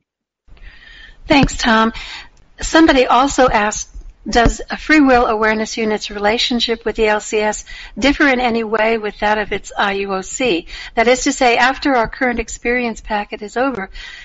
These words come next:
can the overall sentiments we held towards the L C S in this P M R change somehow after experiencing physical death,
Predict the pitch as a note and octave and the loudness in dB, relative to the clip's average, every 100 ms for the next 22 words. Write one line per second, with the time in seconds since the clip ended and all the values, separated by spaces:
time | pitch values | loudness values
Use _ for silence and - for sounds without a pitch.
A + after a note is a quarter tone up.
0 | - - A#3+ A3+ A#3+ - D4+ D4+ C4+ B3 | -16 0 2 2 0 2 4 6 6 4
1 | - B3 B3+ A#3 G#3 - A3+ G#3+ - A3+ | 2 0 2 -2 -4 -6 -12 -6 0 2
2 | A3+ - B3 A#3 A#3 A#3 A3 A3 - A3 | 0 -4 0 0 0 -4 -2 -4 -4 -2
3 | G#3+ - - - - - _ _ - C4 | -2 -4 -10 -12 -20 -20 _ _ 2 6
4 | C#4+ G#3 - - A3+ G#3+ G#3 G3+ G3+ G#3 | 6 4 -4 -6 -2 0 0 0 -2 -2
5 | - C#4 D4 C#4+ - G#3 G3 G3+ F#3+ F#3+ | 0 4 6 4 2 -4 -4 -4 -4 -4
6 | - - - G#3 - A3 - - A#3 A3+ | -10 -20 -6 -4 0 -2 -2 -4 0 0
7 | G#3+ - G#3+ G#3+ A3 A3 A#3 G3+ - G#3 | -2 -8 -10 -8 -8 -8 -12 -14 -6 -4
8 | A#3+ | -4